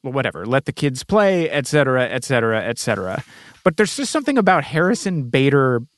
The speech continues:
and the Yankees that it coale-, that those two energies coalescing in that moment that I was like, "This is everything that is wrong with this country." <laughs>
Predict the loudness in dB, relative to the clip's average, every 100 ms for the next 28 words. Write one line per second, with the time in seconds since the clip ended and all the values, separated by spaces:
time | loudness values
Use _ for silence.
0 | -14 -8 -2 0 2 0 2 0 0 -2
1 | 0 0 0 -2 -4 -14 -20 _ _ _
2 | 0 4 4 2 -6 -2 0 2 2 0
3 | 0 2 2 0 0 -2 0 0 0 -2
4 | 0 0 2 2 0 0 2 2 2 0
5 | 0 -2 0 0 0 0 0 -2 -8 -20
6 | -20 _ _ _ -2 0 2 -2 -4 _
7 | 2 2 2 2 2 2 2 2 0 0
8 | -4 _ -20 _ 0 4 4 2 2 2
9 | 4 2 0 -2 0 -2 -2 -6 -2 -2
10 | -4 -10 -12 -14 -16 -16 -10 -10